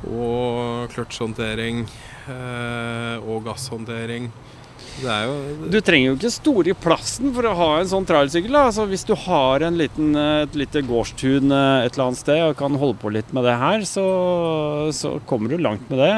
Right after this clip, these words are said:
Speaker 2: Det merket jeg, jeg tror ikke jeg, jeg tror ikke jeg klarte å legge om fullt en gang, jeg, på rattutslaget, eh, eller styreutslaget på den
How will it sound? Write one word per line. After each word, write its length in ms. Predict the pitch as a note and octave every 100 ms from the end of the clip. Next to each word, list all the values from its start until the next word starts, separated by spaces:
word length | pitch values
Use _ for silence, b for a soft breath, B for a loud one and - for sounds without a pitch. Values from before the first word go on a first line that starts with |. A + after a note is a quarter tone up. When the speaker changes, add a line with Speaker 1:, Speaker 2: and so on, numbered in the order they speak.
| F#3+
Speaker 2:
Det 880 | E3 D3 C#3+ C#3+ C#3+ C#3 D#3+ E3+ -
merket 300 | C#3+ G#2 B2
jeg, 180 | B2 C#3
jeg 120 | C3+
tror 160 | C3+ A2
ikke 180 | A#2+ A#2+
jeg, 280 | B2+ - - - -
jeg 160 | D3+ - - -
tror 320 | - C3+ B2
ikke 200 | A2+ D#3
jeg 120 | D#3+
klarte 320 | F#3 C#3 - D3
å 40 |
legge 540 | D3+ D#3 B2+ G2+ G2
om 160 | G#2+ B2+
fullt 520 | - A#2 F#2+ F2+ -
en 100 | D3
gang, 140 | A#3 C#4
jeg, 140 | G3+ -
på 160 | E3 D#3+ D#3 D#3 D#3 D3
rattutslaget, 680 | G#2+ A#2+ G#2+ C3 A2 A#2+ E3 D3+ D3+
eh, 760 | D3 D3 C#3+ C#3 C#3 C#3 C3+
eller 160 | C3 C3
styreutslaget 680 | - G#2+ F#2+ - G#2 G2+ G#2
på 120 |
den 120 | B2+